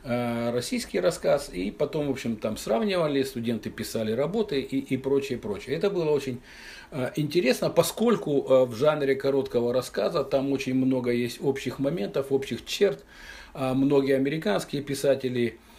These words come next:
а, говорят о том, что на них очень сильно повлиял, например, Антон Павлович Чехов, а, ну и русская классика тоже вот как бы вот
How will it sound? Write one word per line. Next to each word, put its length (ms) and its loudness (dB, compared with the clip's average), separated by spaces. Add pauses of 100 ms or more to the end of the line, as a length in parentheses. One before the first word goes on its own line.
(320)
а, 420 -2
говорят 540 2
о 60 -2
том, 200 0
что 200 -4
на 100 2
них 260 0
очень 240 -2
сильно 300 -4
повлиял, 520 -2
например, 480 -2
Антон 320 -4
Павлович 420 -6
Чехов, 520 0 (400)
а, 320 -2
ну 160 -2
и 40 4
русская 360 0
классика 560 0
тоже 300 -2
вот 340 -4
как 200 0
бы 160 -4
вот 100 -8